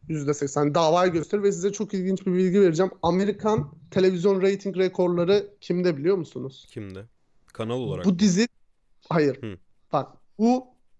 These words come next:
Speaker 1: dizinin ilk sezonda O J Simpson'ın davası, cinayet davası tüm Amerikan televizyonlarında canlı yayınlanan ilk dava ve bu dava yayınlanıyorken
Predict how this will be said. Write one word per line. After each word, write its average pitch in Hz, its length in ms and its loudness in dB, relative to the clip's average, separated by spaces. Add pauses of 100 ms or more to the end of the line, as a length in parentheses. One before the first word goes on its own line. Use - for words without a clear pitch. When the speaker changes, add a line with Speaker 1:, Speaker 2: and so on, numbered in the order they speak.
(180)
Speaker 1:
dizinin 175 380 0
ilk 175 160 -4
sezonda 185 380 0
O 175 260 2
J 185 160 -4
Simpson'ın 170 680 -4
davası, 151 760 0
cinayet 160 500 -4
davası 143 680 -2 (600)
tüm 233 200 4
Amerikan 175 460 2
televizyonlarında 165 760 2 (320)
canlı 170 340 4
yayınlanan 165 460 2
ilk 175 240 -10
dava 175 480 0
ve 170 160 2
bu 185 120 -4
dava 190 400 2
yayınlanıyorken 185 680 -6